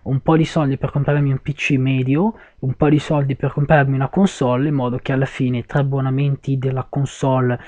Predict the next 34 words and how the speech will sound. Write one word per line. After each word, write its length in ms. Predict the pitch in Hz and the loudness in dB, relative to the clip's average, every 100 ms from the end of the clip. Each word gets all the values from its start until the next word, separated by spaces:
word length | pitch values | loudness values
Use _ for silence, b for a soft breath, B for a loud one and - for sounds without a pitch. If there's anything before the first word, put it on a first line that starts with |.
| B B | B B
dischi 340 | 139 139 143 | -2 -2 -4
che 80 | 139 | -4
costano 420 | - 135 - 135 | -6 -6 -4 -4
più 160 | 143 139 | -4 -4
per 100 | 135 | -2
la 120 | 135 | -2
console, 760 | 143 131 - 135 131 123 123 - 135 131 | -2 -4 -4 -2 0 0 -2 -6 -10 -12
per 400 | - 139 - 147 | -4 -4 -2 -2
il 180 | 143 139 | 0 -2
P 180 | - 143 | -4 -4
C 180 | - - | -4 -2
e 160 | 147 131 | 0 2
una 160 | 143 | 0
cosa 180 | 165 160 | 0 2
o 60 | 185 | 4
un'altra, 260 | - - | 4 2
vado 120 | 160 | 0
a 40 | 151 | 0
spendere 380 | - 135 127 123 | 0 0 0 -2
la 80 | |
stessa 300 | 123 139 - | -2 -4 -4
somma 460 | 185 - 113 113 139 - _ _ _ _ _ _ _ _ _ - | -4 -2 -2 -2 -4 -8 _ _ _ _ _ _ _ _ _ -20
che 380 | - 143 123 123 | -6 -2 -2 -2
avrei 200 | 123 143 | 0 -2
spe-, 280 | - - - - | -2 -4 -6 -4
che 140 | - | -2
avrei 200 | 135 151 | 0 0
speso 440 | - 147 120 131 | 0 0 0 0
comprando 460 | 143 170 - 120 131 | 2 0 0 -4 -4
un 80 | 131 | -4
P 120 | 139 | -4
C 220 | - 127 | -2 -2
più 140 | 120 113 | -2 -4
potente. 680 | 123 - 110 107 123 117 | -4 -4 -6 -4 -4 -4